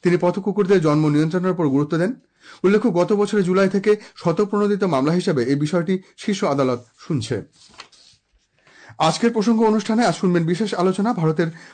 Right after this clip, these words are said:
প্রযুক্তিগত আত্মনির্ভরতা। মহাকাশ বিজ্ঞানী সব্যসাচী পালের সঙ্গে কথা বলেছেন কল্যাণ লাহা। আকাশবাণী সংবাদ প্রযোজিত অনুষ্ঠানটি শুনবেন আজ রাত আটটায় গীতাঞ্জলি, ডিটিএইচ বাংলা এবং আকাশবাণী সংবাদ কলকাতা সোশ্যাল মিডিয়া প্ল্যাটফর্মে।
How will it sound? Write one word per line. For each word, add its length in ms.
প্রযুক্তিগত 600
আত্মনির্ভরতা। 960
মহাকাশ 360
বিজ্ঞানী 360
সব্যসাচী 540
পালের 200
সঙ্গে 280
কথা 200
বলেছেন 360
কল্যাণ 320
লাহা। 260
আকাশবাণী 440
সংবাদ 300
প্রযোজিত 420
অনুষ্ঠানটি 420
শুনবেন 340
আজ 160
রাত 160
আটটায় 320
গীতাঞ্জলি, 480
ডিটিএইচ 420
বাংলা 400
এবং 140
আকাশবাণী 480
সংবাদ 320
কলকাতা 440
সোশ্যাল 340
মিডিয়া 340
প্ল্যাটফর্মে। 580